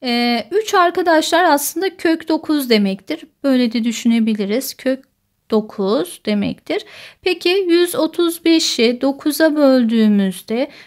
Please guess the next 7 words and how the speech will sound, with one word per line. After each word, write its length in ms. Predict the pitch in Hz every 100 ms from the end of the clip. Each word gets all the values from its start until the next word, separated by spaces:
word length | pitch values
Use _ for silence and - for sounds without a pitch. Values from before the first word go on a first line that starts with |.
| _
kaç 280 | - 359 320
oluyor? 500 | 269 214 214 226 349 - _ - _ _ _ -
Ee, 360 | 226 226 220 220 214 220 220 _ _ _ _ _ _ _ _ _
on 160 | 277 339
üçte 360 | 330 - 240
bir 300 | 233 277 320
kere 480 | - 311 302 311 330